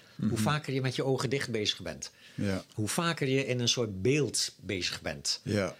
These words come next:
Speaker 2: van jouw ideale vrijpartij. En als de werkelijkheid voldoet aan dat ideaal, dan heet dat een goede vrijpartij.
Speaker 1: Ja.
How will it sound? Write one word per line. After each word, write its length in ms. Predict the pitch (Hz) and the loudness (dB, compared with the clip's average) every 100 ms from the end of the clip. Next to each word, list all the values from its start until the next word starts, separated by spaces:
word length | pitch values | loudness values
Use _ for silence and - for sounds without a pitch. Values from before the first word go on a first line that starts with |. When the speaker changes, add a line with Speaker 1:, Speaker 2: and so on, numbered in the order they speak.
| - | -18
Speaker 2:
van 560 | - - 110 110 110 107 | -18 -6 -2 -2 -2 0
jouw 280 | 110 113 104 | 2 2 2
ideale 440 | 113 104 98 98 | 0 -2 -2 -2
vrijpartij. 640 | 98 127 127 98 90 73 87 | 0 0 0 -4 -8 -8 -6
En 160 | 127 | -4
als 400 | 165 185 - - | -2 2 2 0
de 140 | - 117 | -4 0
werkelijkheid 640 | 135 135 127 123 117 117 | 0 0 -4 0 -2 -2
voldoet 400 | - 113 160 240 | -4 0 0 0
aan 120 | 170 | 0
dat 140 | 113 104 | 0 0
ideaal, 420 | 101 90 82 110 | -2 -2 -2 -2
dan 160 | 151 120 | 0 2
heet 240 | 117 117 | 2 2
dat 260 | 156 - - | -2 -4 -2
een 140 | 202 | -2
goede 260 | 202 170 147 | 2 2 2
vrijpartij. 640 | 156 180 175 151 113 85 - - | 0 -2 -2 0 0 -2 -6 -6
Speaker 1:
Ja. 320 | 98 92 | -2 0